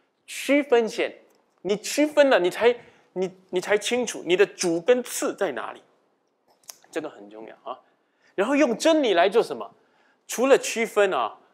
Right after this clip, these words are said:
用真理还有什么？你一定要实践出来，活出来，活出真理。Put into practice。所以真理呢，主耶稣是道成肉身，他把真理活在肉身嘛。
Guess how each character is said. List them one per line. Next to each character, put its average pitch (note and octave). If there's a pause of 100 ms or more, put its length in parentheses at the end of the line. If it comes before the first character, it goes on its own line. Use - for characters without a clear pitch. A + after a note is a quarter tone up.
(100)
用 G3+
真 C4
理 F#3+ (240)
还 E3
有 F#3+
什 D#3
么？ F#3 (640)
你 E3+
一 G#3+
定 G3+
要 F3+
实 D3+
践 D#3
出 -
来， - (640)
活 F#3
出 C4
来， C#3+ (680)
活 E3
出 F#3+
真 D#3
理。 - (1120)
Put - (180)
into F#3+
practice。 - (560)
所 -
以 A#3
真 C#4+
理 D#3
呢， A#2 (300)
主 F#3
耶 A3+
稣 A3+
是 A3+
道 A3
成 F3
肉 F#3
身， D#3+
他 G#3
把 -
真 A3+
理 F3+
活 D#3+
在 F#3
肉 D#3
身 C#3
嘛。 B2+